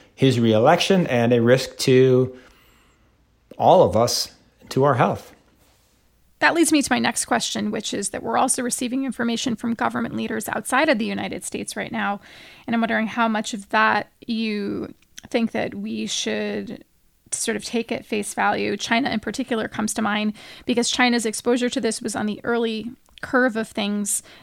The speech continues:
Speaker 2: Now there are some reports suggesting that China could be getting back to work sooner than the U S. And I'm wondering,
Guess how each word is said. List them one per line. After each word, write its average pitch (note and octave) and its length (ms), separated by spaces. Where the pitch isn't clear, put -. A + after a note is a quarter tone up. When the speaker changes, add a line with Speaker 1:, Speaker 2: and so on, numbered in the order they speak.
Speaker 2:
Now A3+ 240
there A3 140
are G#3+ 100
some A#3+ 240
reports A3 320
suggesting G#3+ 500
that G3+ 180
China G#3+ 260
could G3+ 400
be G#3+ 240
getting G#3 300
back G3+ 180
to A#3+ 100
work G#3+ 240
sooner B3+ 360
than A#3 140
the A#3 100
U G3+ 160
S. B3 320
And B3+ 100
I'm B3 140
wondering, B3 720